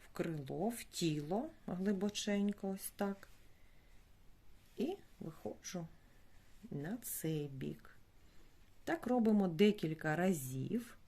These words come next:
Перевіряємо, щоб все було гарно і красиво.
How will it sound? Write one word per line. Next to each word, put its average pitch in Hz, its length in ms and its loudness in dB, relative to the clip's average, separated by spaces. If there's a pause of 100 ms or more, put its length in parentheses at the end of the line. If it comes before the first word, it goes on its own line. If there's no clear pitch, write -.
(2250)
Перевіряємо, 160 760 -2
щоб - 280 -8
все - 340 -2
було 156 320 -8 (680)
гарно 202 460 2
і 160 60 -2
красиво. 156 1080 -2